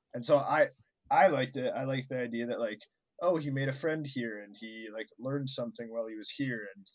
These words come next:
he's, his, and Candlewick learns to stand up for himself a little bit. Yeah,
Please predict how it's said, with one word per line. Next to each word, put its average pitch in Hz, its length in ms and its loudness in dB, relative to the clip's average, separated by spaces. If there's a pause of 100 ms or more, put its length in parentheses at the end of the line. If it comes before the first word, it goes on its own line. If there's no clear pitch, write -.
(140)
he's, 107 420 -8 (180)
his, 98 200 -16 (120)
and 120 220 -10
Candlewick 131 520 -2
learns 120 320 -6
to 123 200 -8
stand 127 360 0
up 139 140 4
for 135 60 -10
himself 110 400 -6
a 107 40 -12
little 98 260 -10
bit. 98 160 -10 (800)
Yeah, 107 180 -2